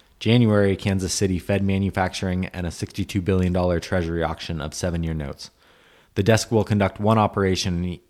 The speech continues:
in each class. One and a half billion fifteen-year one and a half percent and two percent, three point three billion U M B S thirty one and a half percent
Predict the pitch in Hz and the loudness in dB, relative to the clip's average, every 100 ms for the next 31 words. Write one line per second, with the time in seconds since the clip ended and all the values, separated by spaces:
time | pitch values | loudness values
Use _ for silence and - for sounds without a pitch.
0 | - 95 92 87 - 87 69 - - _ | -4 -2 -2 -4 -6 -8 -8 -10 -18 _
1 | _ _ _ 98 98 92 95 92 104 98 | _ _ _ 0 2 2 0 0 0 2
2 | 95 90 85 107 - 101 95 90 101 107 | 2 0 -2 -4 -2 0 0 0 2 0
3 | 107 95 - 90 82 - 135 123 147 139 | 0 -4 -4 -4 -4 -6 -6 -4 -2 -2
4 | - - _ _ - - 95 - 104 92 | -6 -20 _ _ -10 -2 -2 0 -2 -2
5 | - 107 90 101 101 98 95 92 - - | -2 -2 2 4 4 4 0 -2 -10 -20
6 | - 101 101 95 95 90 - 101 95 95 | -6 0 2 2 2 0 -2 -2 0 0
7 | 92 92 85 90 90 - - 87 | 0 0 -2 -4 -6 -8 -8 -8